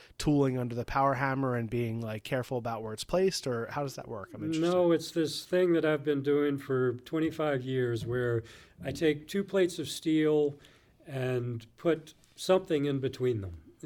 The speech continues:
Speaker 2: Uh, in this case, little round
Speaker 1: Mm.
Speaker 2: bars that I take, it's eighth inch round that we bend into a V and then curve the sides of the V. Uh, and so,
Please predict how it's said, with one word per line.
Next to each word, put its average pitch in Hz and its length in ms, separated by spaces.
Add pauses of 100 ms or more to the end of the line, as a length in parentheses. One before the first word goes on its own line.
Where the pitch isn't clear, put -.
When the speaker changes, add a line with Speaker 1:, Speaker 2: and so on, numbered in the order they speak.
Speaker 2:
Uh, 120 520 (400)
in 143 160
this 180 180
case, 139 640
little 160 280
round 139 480
Speaker 1:
Mm. 101 40
Speaker 2:
bars 95 720
that 123 340
I 135 80
take, 147 360 (360)
it's 123 200
eighth 190 260
inch 170 220
round 123 520
that 117 220
we 120 140
bend 156 500
into 127 300
a 110 80
V 156 540 (360)
and 127 160
then 123 200
curve 156 500
the 151 80
sides 151 400
of 123 100
the 120 80
V. 139 380 (520)
Uh, 131 680 (320)
and 143 140
so, 151 480